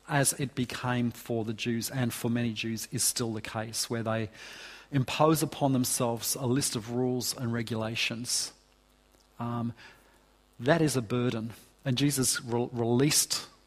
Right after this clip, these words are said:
people from that burden. But the principle of,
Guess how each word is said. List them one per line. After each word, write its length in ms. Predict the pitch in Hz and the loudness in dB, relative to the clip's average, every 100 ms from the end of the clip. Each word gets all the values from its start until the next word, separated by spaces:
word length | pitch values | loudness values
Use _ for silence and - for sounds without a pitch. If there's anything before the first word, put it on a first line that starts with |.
| _ _ - | _ _ -6
people 280 | 135 - 113 | -4 -4 -6
from 280 | - 123 | 0 0
that 240 | 123 120 117 | 0 -2 -4
burden. 400 | 113 110 104 104 - - - - | -6 -4 -8 -10 -14 -20 -10 -2
But 140 | 143 | -2
the 60 | 117 | -2
principle 800 | - 175 - 175 - 147 139 - | 0 2 2 2 4 4 4 0
of, 400 | 131 123 117 | -2 -2 -4